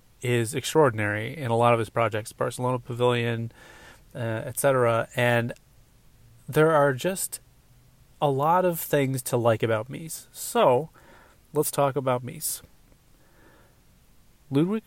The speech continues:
Mies van der Rohe, original name Maria Ludwig Michael Mies,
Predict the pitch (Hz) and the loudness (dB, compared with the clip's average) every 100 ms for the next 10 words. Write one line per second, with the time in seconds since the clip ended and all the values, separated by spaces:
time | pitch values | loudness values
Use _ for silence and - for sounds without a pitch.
0 | - 135 143 - 127 123 131 127 104 101 | -4 -4 -2 -4 0 2 2 2 2 0
1 | 110 _ - 127 120 135 156 135 110 107 | -6 _ -6 -2 0 0 -2 0 -2 -4
2 | 117 139 117 117 185 117 107 120 123 117 | -6 -6 -4 -2 -2 0 -2 -4 -6 -4
3 | 117 113 110 - 117 131 131 107 101 104 | -2 -2 -4 -6 -6 -4 -2 -2 -4 -6
4 | 117 - | -8 -10